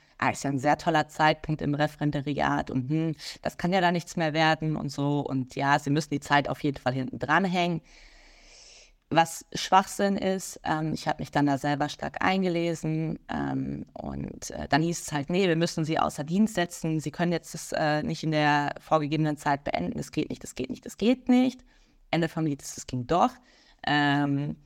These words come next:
äh, weil man kann vor der Entbindung,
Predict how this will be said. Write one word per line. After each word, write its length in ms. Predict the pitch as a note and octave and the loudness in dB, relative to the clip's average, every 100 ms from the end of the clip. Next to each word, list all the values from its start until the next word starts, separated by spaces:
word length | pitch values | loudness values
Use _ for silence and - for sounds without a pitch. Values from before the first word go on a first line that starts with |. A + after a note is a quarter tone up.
| - _ _ _ _ _ - | -20 _ _ _ _ _ -6
äh, 160 | - C#3 - | -4 -4 2
weil 520 | C3+ C#3 D3 D#3 D#3 | 6 6 4 0 0
man 240 | D3+ C#3 - | 0 0 0
kann 440 | D#3 D3+ F3 - - _ _ | 0 2 0 -2 -8 _ _
vor 480 | C#3+ D#3 D#3+ E3+ - _ _ _ _ _ | 0 2 4 2 -2 _ _ _ _ _
der 220 | - C#3 | -2 0
Entbindung, 720 | C#3+ C3+ E3+ A3+ A3 A3+ A3+ | 0 2 4 4 4 4 0